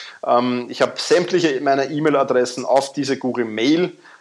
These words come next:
äh, zusammengefasst und dort kann ich die sehr schön, schön abarbeiten. Google Inbox ist eine etwas neueres App von, äh, Google,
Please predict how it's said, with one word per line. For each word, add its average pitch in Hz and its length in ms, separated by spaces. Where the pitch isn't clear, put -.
äh, 139 420
zusammengefasst 139 1000
und 135 220
dort 123 300
kann 120 180
ich 120 200
die 117 100
sehr 110 180
schön, 110 120
schön 107 180
abarbeiten. 147 600
Google 143 260
Inbox 208 420
ist 170 120
eine 156 140
etwas 131 280
neueres 180 480
App 180 240
von, 170 380
äh, 160 200
Google, 156 460